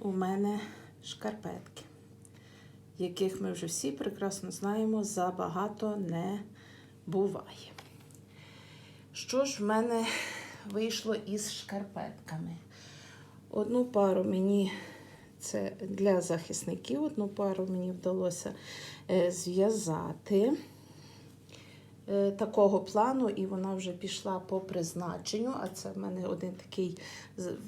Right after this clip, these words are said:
варіант зразка. В'яжу я їх із такої бобіни, це вісімдесят відсотків шерсть.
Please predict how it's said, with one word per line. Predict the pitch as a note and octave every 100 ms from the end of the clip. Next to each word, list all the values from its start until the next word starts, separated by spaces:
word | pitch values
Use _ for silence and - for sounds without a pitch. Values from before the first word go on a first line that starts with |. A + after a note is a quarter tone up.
| E3+
варіант | F3+ F3+ F3+ F#3+ -
зразка. | F#3+ F3+ F#3 - A3 B3+ B3+
В'яжу | G#3 G3+ G3+ F#3
я | F#3+ G3
їх | G3 F#3+ G3 G3 - - - - - - - - - - - - -
із | G3+ G3+ F#3+ - - - - - - -
такої | G3+ G3 G3 F#3 F#3 F#3+
бобіни, | G#3 F#3+ G3 G3+ F#3+ F3+ E3+ - - - - - - -
це | - G3+ F#3+ F3
вісімдесят | F#3 - G3 G3+ - G3 F#3+ F#3+
відсотків | F#3 - F#3+ - G3 G3
шерсть. | - D4 D#4+ - - -